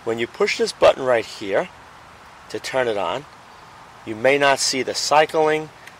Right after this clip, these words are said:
and that L E D may not be on. In that case, as long as the clamps are in the correct position, you can disable all the safety features by pushing this button right here.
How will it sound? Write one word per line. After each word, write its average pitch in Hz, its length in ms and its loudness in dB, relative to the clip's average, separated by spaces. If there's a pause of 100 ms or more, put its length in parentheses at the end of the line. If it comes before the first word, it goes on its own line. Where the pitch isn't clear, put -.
(140)
and 127 220 0
that 127 220 4
L 127 180 6
E 123 100 -2
D 117 260 -2
may 110 200 -2
not 107 260 -4
be 104 180 -6
on. 101 280 -2 (440)
In 107 200 -6
that 147 240 4
case, - 580 0
as 95 220 -6
long 120 280 0
as 156 140 -4
the 160 80 -6
clamps 160 520 -2
are 135 60 -4
in 113 120 -6
the 107 80 -10
correct - 320 -4
position, 135 520 -6 (540)
you 117 100 -6
can 98 220 -6
disable 135 520 4
all 120 280 4
the 95 80 -8
safety 151 420 0
features 143 640 -4 (380)
by 135 140 6
pushing 123 520 -4
this 117 160 -4
button 113 400 -2
right 104 240 -4
here. 92 380 -12